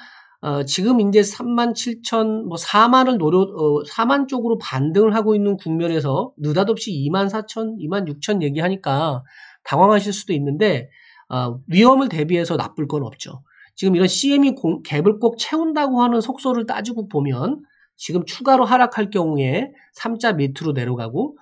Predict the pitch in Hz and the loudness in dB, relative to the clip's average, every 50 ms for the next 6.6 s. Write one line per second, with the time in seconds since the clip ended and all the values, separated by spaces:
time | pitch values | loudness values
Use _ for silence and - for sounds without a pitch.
0 | _ _ _ - - 135 135 147 139 135 131 120 117 123 127 127 131 131 127 135 | _ _ _ -10 -6 -2 0 2 2 0 0 -4 -4 -2 -2 -2 0 -2 -2 -4
1 | 180 185 - - 190 170 156 151 151 131 123 135 151 151 135 127 139 147 - - | -6 -8 -6 -6 -4 -2 -2 -2 -2 -2 -2 -2 -2 -2 -2 -2 -4 -6 -10 -10
2 | - - 233 233 220 151 139 135 131 - 135 131 143 - 127 110 110 113 120 120 | -6 -2 0 0 0 0 -2 -2 -2 -2 -4 -6 -6 -6 -4 -4 -4 -4 -8 -10
3 | 117 - _ _ _ _ _ _ - 135 120 117 139 160 190 208 196 151 143 - | -12 -14 _ _ _ _ _ _ -12 -8 -6 -2 0 2 2 4 2 0 -2 -4
4 | - 165 147 156 - - - - - - - - 135 151 147 135 135 139 - - | -4 -4 -4 -4 -8 -14 -16 -16 -16 -14 -12 -4 0 2 2 2 0 -2 -6 -8
5 | 135 127 127 - - - - - - - - - 135 139 170 180 180 - 208 202 | -6 -6 -6 -6 -8 -10 -14 -16 -16 -14 -8 -4 0 2 2 2 0 0 0 2
6 | 196 185 170 170 156 160 151 143 151 151 139 131 | 2 2 2 0 -2 -4 -6 -6 -4 -4 -4 -4